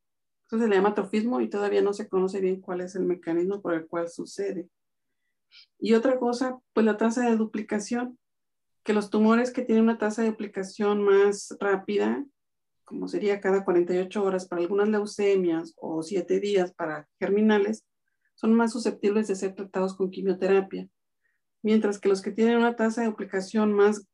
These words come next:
larga en tiempo, se tarda más una célula en duplicarse, como sería un condrosarcoma, pues prácticamente no, no se manejan con quimioterapia, no responden.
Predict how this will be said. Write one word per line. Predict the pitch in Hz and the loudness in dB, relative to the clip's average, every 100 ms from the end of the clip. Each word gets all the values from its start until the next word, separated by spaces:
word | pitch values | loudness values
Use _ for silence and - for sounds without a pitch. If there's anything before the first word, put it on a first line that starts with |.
| - | 2
larga | 202 196 190 190 202 208 | 4 6 2 0 0 0
en | 190 185 | -2 -2
tiempo, | 190 185 185 - 196 | -2 -2 -4 -12 -12
se | 170 | -10
tarda | 165 170 202 214 | -8 -6 -4 -2
más | 214 214 220 | 0 -2 -4
una | - - | -8 -10
célula | 196 196 196 - - | -8 -8 -8 -14 -14
en | 190 | -10
duplicarse, | 190 - 220 214 196 - 190 196 | -8 -8 -6 -4 -4 -2 -4 -2
como | 170 | -4
sería | 175 180 180 | -4 0 0
un | |
condrosarcoma, | 180 196 202 214 214 214 196 208 - _ _ _ _ | 2 0 0 -6 -6 -2 0 -2 -6 _ _ _ _
pues | - - | -16 -8
prácticamente | 185 190 - - 180 170 170 170 | -8 -6 -8 -2 2 2 2 0
no, | 165 185 202 - | 0 -2 -6 -4
no | 190 | -2
se | 190 | 0
manejan | 170 160 - 165 | 0 0 -4 -8
con | - 160 | -8 -8
quimioterapia, | - - - - - 185 | -8 -8 -8 -10 -4 0
no | 190 | 0
responden. | 190 - - - | -4 -10 -10 -10